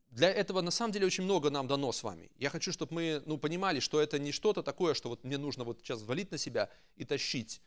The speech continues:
изо всех сил. Потому что, э, если учесть нашу природу, то написано, что, как там же вот это место, которое цитировал не до конца, оно звучит так, что «Все согрешили и лишены славы Божьей», да? И более того, там другое место есть, что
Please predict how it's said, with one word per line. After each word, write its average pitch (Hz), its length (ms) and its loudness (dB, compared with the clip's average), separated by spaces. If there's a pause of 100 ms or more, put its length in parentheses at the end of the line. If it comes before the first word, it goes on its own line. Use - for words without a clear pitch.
(220)
изо 123 160 -2
всех 127 220 -4
сил. - 280 0 (520)
Потому 180 260 -2
что, 147 460 2
э, 127 540 2
если 180 280 0
учесть 175 320 0
нашу 175 240 -2
природу, 170 400 4
то - 80 -4
написано, 160 400 -2
что, 160 500 2 (220)
как 151 140 2
там 151 160 -2
же 139 140 2
вот 120 200 -8
это 135 140 -6
место, 151 240 -4
которое 127 240 -4
цитировал 147 320 -2
не 123 80 -4
до 127 80 -10
конца, 139 480 2
оно 139 180 -4
звучит 135 280 -4
так, 127 180 4
что - 280 0 (220)
«Все 160 180 2
согрешили 143 640 -2
и - 60 -6
лишены 127 260 -6
славы 120 280 0
Божьей», 110 300 -10
да? 165 200 -4 (420)
И 135 140 -2
более 175 260 6
того, 120 220 0
там 127 100 -2
другое 147 260 0
место 147 240 -2
есть, 139 220 -2
что 135 220 2